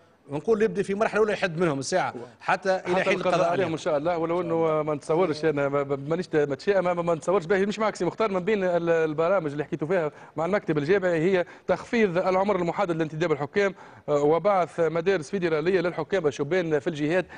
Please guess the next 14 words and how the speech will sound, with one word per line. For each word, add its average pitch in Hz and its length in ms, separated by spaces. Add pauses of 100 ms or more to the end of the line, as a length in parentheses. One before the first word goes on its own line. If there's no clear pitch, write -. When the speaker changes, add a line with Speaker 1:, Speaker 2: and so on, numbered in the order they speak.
(120)
Speaker 2:
ما 170 80
نجموش 190 360
نقيموا 165 400
احنا 165 160
عمل 160 360 (260)
اللجنه 165 360
وعمل 165 280
المكتب 165 280
الجامعي 165 300
بما 160 180
انه 175 120
مازالوا 143 280
جدد، 170 160 (300)
لكن 180 300